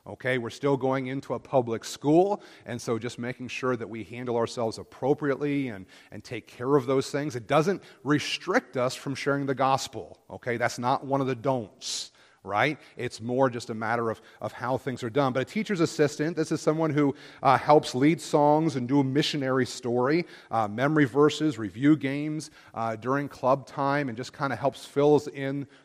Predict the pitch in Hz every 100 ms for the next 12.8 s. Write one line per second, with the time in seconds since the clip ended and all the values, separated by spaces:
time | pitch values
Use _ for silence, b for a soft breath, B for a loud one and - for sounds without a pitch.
0 | - 127 117 98 127 120 107 - - 127
1 | 120 113 110 98 B B 104 101 113 113
2 | 127 131 - 113 127 123 123 107 B -
3 | 104 104 120 151 175 147 - - 113 147
4 | - - _ _ _ _ _ - - 131
5 | 151 156 156 127 156 147 - 185 202 -
6 | 110 85 - B B 113 170 202 185 -
7 | 175 175 143 131 147 123 127 120 B -
8 | 131 120 185 - - 175 151 131 - 123
9 | 107 143 160 127 127 120 135 135 127 113
10 | 147 202 170 143 135 143 143 143 B B
11 | - 147 139 156 131 147 - - 123 127
12 | 120 - 143 113 85 - - -